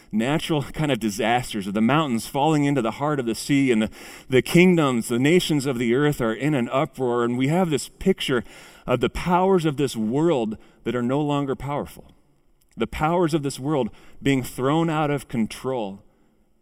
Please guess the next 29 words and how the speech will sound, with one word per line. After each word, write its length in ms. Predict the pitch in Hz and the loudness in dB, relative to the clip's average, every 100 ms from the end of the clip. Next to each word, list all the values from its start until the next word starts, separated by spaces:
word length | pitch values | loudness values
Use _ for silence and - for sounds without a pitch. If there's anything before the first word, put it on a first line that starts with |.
| _ | _
And 100 | - | -10
it 40 | 127 | -2
makes 240 | 143 - | -2 -2
me 100 | 175 | -2
think 260 | 139 156 143 | 0 -2 -2
about 320 | 113 117 113 | -4 -2 -4
the 80 | 107 | -4
season 320 | - 131 120 | -4 -4 -4
that 100 | 104 | -4
we've 240 | 113 156 | -4 -6
been 160 | 92 76 | -6 -12
in 200 | 64 85 _ _ _ _ _ _ _ _ - 101 | -16 -20 _ _ _ _ _ _ _ _ -16 -10
and 100 | 107 | -6
how 120 | 120 | -4
the 100 | 110 | -4
powers 440 | - 127 127 123 | -4 -2 -2 -2
of 140 | 107 107 | -4 -4
our 200 | 131 143 | -2 -2
world 340 | 101 92 78 - _ _ _ _ _ _ _ | -2 -6 -10 -14 _ _ _ _ _ _ _
have 80 | 107 | -6
been 120 | 107 | -4
thrown 300 | 101 120 120 | -2 -2 -4
out 140 | 120 113 | -2 -4
of 100 | 101 | -6
control 380 | 98 - 117 110 | -8 -8 -6 -6
themselves, 480 | 90 - 117 101 | -8 -6 -4 -4
how 100 | 110 | -4
those 240 | 104 113 139 | -2 -2 -2
powers 580 | - 110 104 87 78 | -6 -6 -4 -6 -8